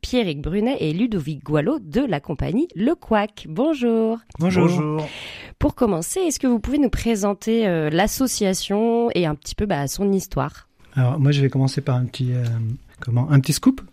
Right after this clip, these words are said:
Speaker 2: Le Couac, déjà, savoir ce que ça veut dire, parce que je pense pas beaucoup de monde ne connaissent cet acronyme. Ça signifie, euh, Collectif pour une utopie à construire. C'est une association qui est née en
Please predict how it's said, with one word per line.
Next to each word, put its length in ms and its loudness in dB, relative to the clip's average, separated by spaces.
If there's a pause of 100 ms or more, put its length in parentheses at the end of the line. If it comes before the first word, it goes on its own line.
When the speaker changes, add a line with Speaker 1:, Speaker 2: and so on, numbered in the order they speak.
Speaker 2:
Le 200 2
Couac, 260 0
déjà, 300 0 (280)
savoir 280 0
ce 80 -10
que 60 -12
ça 100 2
veut 100 2
dire, 240 0
parce 140 -14
que 100 -16
je 60 -20
pense 200 -4 (280)
pas 180 2
beaucoup 300 0
de 60 0
monde 160 0
ne 140 0 (500)
connaissent 300 -2
cet 160 -4
acronyme. 540 0
Ça 140 -6
signifie, 680 0
euh, 140 -2 (160)
Collectif 560 0
pour 180 -2
une 220 4
utopie 500 -4
à 100 2
construire. 760 0 (540)
C'est 240 -6
une 120 6
association 440 4
qui 140 0
est 40 4
née 120 6
en 220 4